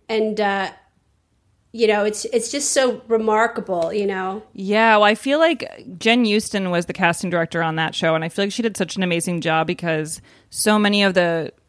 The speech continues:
Speaker 2: actors on the show were, like, seasoned performers, but not as well known. And so it also really helped you get s-, like, sucked into the world of it and feel like it was really real, like, right off the bat, which I think was so huge.
Speaker 1: Yeah. And that's,
Speaker 2: I
Speaker 1: um,
Speaker 2: love that.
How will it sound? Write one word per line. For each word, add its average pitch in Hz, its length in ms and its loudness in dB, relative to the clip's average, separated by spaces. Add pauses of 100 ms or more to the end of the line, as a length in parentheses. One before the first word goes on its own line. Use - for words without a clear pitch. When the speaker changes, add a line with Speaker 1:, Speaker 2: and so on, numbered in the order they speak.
(160)
Speaker 2:
actors 175 400 0
on 170 60 -6
the 160 100 -8
show 196 240 4
were, 180 140 2
like, 160 200 0
seasoned 233 560 -2
performers, 180 600 -2
but 165 200 -2
not 170 280 4
as 165 160 0
well 160 180 0
known. 160 580 0
And 175 200 -2
so 190 120 4
it 180 60 4
also 196 240 4
really 190 220 0
helped 180 280 -2
you 190 100 -4
get 160 440 -2 (840)
s-, - 360 -6
like, 190 160 0
sucked - 320 0
into 180 220 -4
the 165 140 0
world 160 440 0
of 208 140 2
it 240 240 6
and 180 180 0
feel 180 300 2
like 170 120 2
it 170 120 -4
was 160 160 -2
really 165 240 0
real, 160 720 0 (100)
like, 175 160 -2
right 175 160 4
off 156 220 2
the 165 80 0
bat, 143 280 0
which 139 140 0
I 180 60 2
think 175 200 -2
was 156 120 -4
so 160 240 -4
huge. - 640 -8 (320)
Speaker 1:
Yeah. - 280 0 (380)
And 240 160 2
that's, 277 280 2
Speaker 2:
I 220 100 4
Speaker 1:
um, 226 60 4
Speaker 2:
love 175 240 0
that. - 260 -14